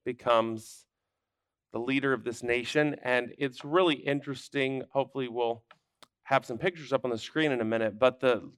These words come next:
territory that Esau moved to and established his kingdom is very red. If you've ever been around Moab, Utah, it looks like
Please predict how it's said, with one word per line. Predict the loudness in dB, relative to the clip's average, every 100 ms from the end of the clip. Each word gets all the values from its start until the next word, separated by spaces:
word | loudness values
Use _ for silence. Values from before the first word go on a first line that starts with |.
| -16
territory | 0 4 4 2 0 0 2 0
that | 2 2 2 -6
Esau | -4 2 4 4
moved | 4 0 0 -4 -6
to | -4 -4
and | -4 -6
established | -4 2 2 2 -4 -6
his | -8 -8 -6
kingdom | -4 -4 -2 -2 -4 _ _ _ _ _ _ _ _
is | -8 -8
very | -4 0 0 0 -6 -10
red. | -6 -4 -6 -12 _
If | -16 -6
you've | 0
ever | 0 2
been | 4
around | 4 4 2
Moab, | 0 2 2 0 -4
Utah, | -12 -4 2 4 2 -4 _ _ _ _
it | -4 -4 -2
looks | -2 -2 -4 -20 -6
like | 0 2 0 -4